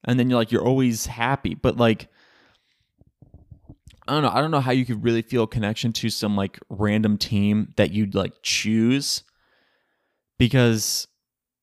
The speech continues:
it's like, you, you have no connection to that team. You know what I'm saying? Like, that's why I, I never really got into N F L because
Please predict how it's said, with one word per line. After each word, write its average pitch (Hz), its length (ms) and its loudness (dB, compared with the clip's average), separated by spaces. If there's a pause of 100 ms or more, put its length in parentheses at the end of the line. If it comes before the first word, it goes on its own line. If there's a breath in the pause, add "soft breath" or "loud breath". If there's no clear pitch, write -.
(680)
it's 117 220 -2
like, 113 200 2
you, 104 120 -10 (720)
you 123 300 0
have 120 140 0
no 127 160 4
connection 113 580 0 (120)
to 113 120 -4
that 95 180 0
team. 90 340 -4 (680)
You 120 60 -2
know 147 60 2
what 156 60 2
I'm 147 80 2
saying? 156 400 -2 (720)
Like, 113 360 0 (880)
that's 135 180 0
why 123 300 2
I, 120 140 0
I 127 60 0
never 131 280 0
really 127 260 2
got 117 280 2
into 113 260 -2
N 117 100 -2
F - 160 -4
L 117 220 2
because 107 600 -2